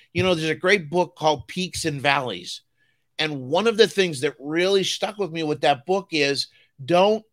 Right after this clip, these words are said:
ever make a decision in a valley. Get yourself out of the emotion so you can ask yourself, I love this question, "What's real?" When you ask that question, it's a very grounding question, "What's real?"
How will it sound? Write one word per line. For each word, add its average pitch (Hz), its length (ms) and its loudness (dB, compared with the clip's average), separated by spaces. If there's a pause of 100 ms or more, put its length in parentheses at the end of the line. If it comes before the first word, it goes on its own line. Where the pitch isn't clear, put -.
ever 185 320 -2
make 170 320 -2
a 180 60 -2
decision 170 840 -4
in 156 200 -6
a 160 80 -6
valley. 147 680 -4 (360)
Get 180 320 0
yourself 185 480 0 (160)
out 170 260 2
of 170 220 4
the 175 160 -2
emotion 165 760 -2 (460)
so - 220 -2
you 185 200 2
can 170 320 -8
ask 214 360 -6
yourself, 170 380 -2
I 165 100 0
love 180 520 -6
this 208 220 0
question, 185 640 -2 (320)
"What's 139 500 -10
real?" 139 420 -6 (1200)
When 165 140 -4
you 160 160 -6 (140)
ask 208 400 -2
that 165 220 0
question, 196 320 0
it's 160 100 -6
a - 20 -4
very 175 140 -2
grounding 185 720 -4
question, 151 480 -6
"What's 139 480 -6
real?" 131 500 -6